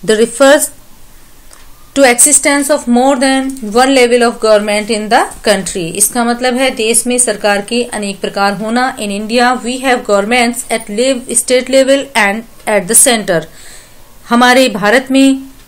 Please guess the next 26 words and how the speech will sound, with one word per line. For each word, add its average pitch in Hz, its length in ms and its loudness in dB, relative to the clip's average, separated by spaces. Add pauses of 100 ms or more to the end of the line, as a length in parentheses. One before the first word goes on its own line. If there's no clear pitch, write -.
राज्य 190 320 2
सरकारें 269 480 2
हैं, 269 260 0
केंद्र 247 280 -2
सरकार 262 420 2
है, 262 200 -2
पंचायती 220 580 -2
राज 247 220 2
is 247 120 -4
the 254 140 0
third 247 360 -2
tier 254 240 2
of 226 120 -8
government 247 600 0
और 254 160 0
पंचायती 196 520 -2
राज 180 180 0
व्यवस्था 196 440 0
भी 247 180 -4
है। 254 340 -2
And 240 360 -2
you 285 160 -6
would 240 220 2
have 214 540 -4
read 254 300 -2
about 220 340 2